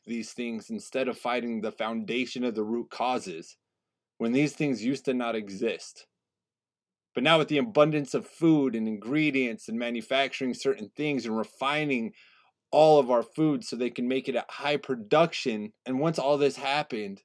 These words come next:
now all of a sudden all these are happening, there is a tie back here. Let me show you what I mean.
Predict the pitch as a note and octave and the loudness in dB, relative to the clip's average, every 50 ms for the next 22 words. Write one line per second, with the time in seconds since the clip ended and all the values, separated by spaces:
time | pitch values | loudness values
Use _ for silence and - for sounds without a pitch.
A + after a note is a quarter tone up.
0 | _ _ - A#2+ B2 B2+ B2+ C3 C3 C3 B2+ A#2+ A#2 A2 - C3 B2+ A#2+ A2+ G#2 | _ _ -12 -10 -6 -6 -4 -2 -2 -2 -2 -2 -6 -8 -6 -6 -4 -4 -6 -6
1 | G2 G#2+ _ - A#2 A#2 A2+ A#2 C3 C3 C3+ C#3 C3+ C#3 C3+ C3+ - C3+ C3+ C3+ | -8 -12 _ -6 -4 -4 -2 -2 -2 -4 -4 -6 -6 -6 -6 -8 -6 -6 -6 -6
2 | C#3 C3 C3 - A#2+ D3 D3+ E3+ F3+ E3 C#3 B2+ A#2 A2 - - C3+ C3 C#3 C#3 | -6 -6 -8 -4 -2 0 2 2 2 0 -2 -4 -6 -6 -8 -6 -4 -2 -2 -2
3 | A#2 A#2 A2 G2 E2 - - - G2 E2+ - - - - C3 E3 F#3+ E3+ - - | -2 -2 -4 -4 -4 -6 -6 -6 -6 -6 -6 -8 -8 -4 -2 0 0 0 2 4
4 | F#3 E3+ F#3 F3+ F3 E3+ E3+ D#3 D3 C#3 C#3 C3+ C3+ C3+ C3 A#2+ G2 - | 6 6 6 6 6 6 6 6 6 4 2 2 2 2 2 0 -2 -6